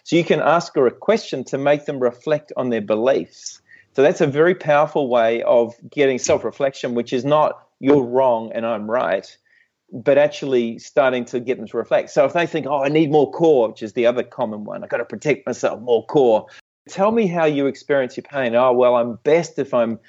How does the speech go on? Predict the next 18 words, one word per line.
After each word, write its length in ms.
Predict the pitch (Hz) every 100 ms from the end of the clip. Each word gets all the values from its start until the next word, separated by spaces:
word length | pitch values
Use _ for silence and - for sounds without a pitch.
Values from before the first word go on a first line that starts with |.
| - - -
relaxed 520 | 123 123 135 135 -
and 100 | 131
had 140 | 139
a 80 | 123
glass 320 | 117 120 117 113
of 60 |
wine." 280 | 110 151 117
You 60 | 107
go, 200 | 127 117
"Well, 100 | 127
how 180 | 143 170
does 160 | 170
that 240 | 139 160 -
work 320 | 135 127 123
against 460 | 127 131 120 117 131
needing 440 | 123 117 113 117
more 220 | 113 110
core?" 440 | - - - -